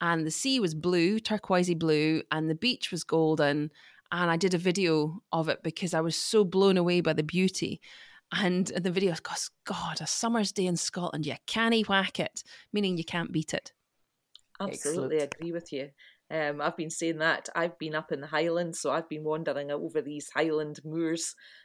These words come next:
Speaker 2: um, with the heather in full bloom, and I agree with you, you canny whack it. But my word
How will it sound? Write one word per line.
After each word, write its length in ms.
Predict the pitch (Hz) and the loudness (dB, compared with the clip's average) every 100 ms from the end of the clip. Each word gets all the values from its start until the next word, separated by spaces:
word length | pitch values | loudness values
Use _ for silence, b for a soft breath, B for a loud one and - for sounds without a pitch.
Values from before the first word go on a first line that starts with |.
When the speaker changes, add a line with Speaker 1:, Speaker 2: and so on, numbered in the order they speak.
| B | B
Speaker 2:
um, 220 | 156 147 | -6 -6
with 140 | - - | -6 -8
the 80 | |
heather 560 | 147 160 175 160 147 - - | -4 4 6 8 6 2 -12
in 140 | 151 | -12
full 280 | 147 - 165 | -12 -4 -2
bloom, 380 | 156 147 156 147 - | 0 0 0 -2 -6
and 400 | 139 143 143 - - | -6 -4 -8 -12 -2
I 160 | 170 | 0
agree 260 | 170 170 180 | 0 -2 -6
with 180 | 160 - | -6 -10
you, 100 | 127 | -10
you 140 | 123 | -10
canny 340 | - 165 175 175 | -6 -4 -4 -4
whack 260 | 135 131 - | -6 -6 -6
it. 220 | - - - B B B B - | -8 -8 -20 B B B B -4
But 140 | 202 | -2
my 300 | 202 277 311 | 4 8 8
word 340 | 240 143 185 | 6 8 8